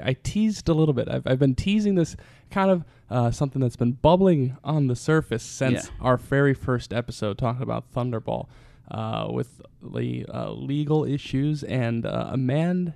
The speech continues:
Speaker 1: named Kevin McClory.
Speaker 2: Mm-hmm.
Speaker 1: Uh, so for this, we're gonna have to go back. We're gonna hop into our DeLorean again, as
Speaker 2: Mm-hmm.
Speaker 1: you remember from last time.
Speaker 2: Right.
Speaker 1: Uh, we're gonna go back to
Speaker 2: Famous Bond car, the
Speaker 1: Yes.
Speaker 2: DeLorean.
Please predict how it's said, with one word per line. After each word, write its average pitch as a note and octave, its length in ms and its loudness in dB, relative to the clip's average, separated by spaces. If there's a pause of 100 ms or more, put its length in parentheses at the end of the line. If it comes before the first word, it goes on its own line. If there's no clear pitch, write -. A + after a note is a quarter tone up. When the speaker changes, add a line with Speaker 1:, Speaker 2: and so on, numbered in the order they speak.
Speaker 1:
named C3+ 540 -2
Kevin D3 420 -4
McClory. - 580 -4 (120)
Speaker 2:
Mm-hmm. A2+ 340 -2
Speaker 1:
Uh, C3 180 4
so C#3 200 2
for C#3 180 0
this, C#3+ 600 -2
we're D#3 200 0
gonna G#3+ 160 0
have F3 220 -2
to D3+ 100 -4
go C3 220 4
back. G#2+ 360 -6
We're C3+ 60 -16
gonna B2+ 140 2
hop F3 340 0
into F#3 120 4
our D#3+ 120 4
DeLorean C3 560 6
again, A#2+ 520 -2
as A#2 160 2
Speaker 2:
Mm-hmm. A2+ 100 2
Speaker 1:
you A#2 80 2
remember A#2 300 0
from A#2 120 -6
last A2+ 220 -4
time. C#3 220 -4 (120)
Speaker 2:
Right. F#2 300 0
Speaker 1:
Uh, A#2 240 2
we're C3 140 0
gonna E3+ 200 2
go E3 160 2
back C#3+ 340 0
to - 60 -10
Speaker 2:
Famous B2 480 6
Bond A2 480 0
car, F#2+ 460 2
the A#2+ 60 -10
Speaker 1:
Yes. G#2+ 180 -2
Speaker 2:
DeLorean. G2 600 0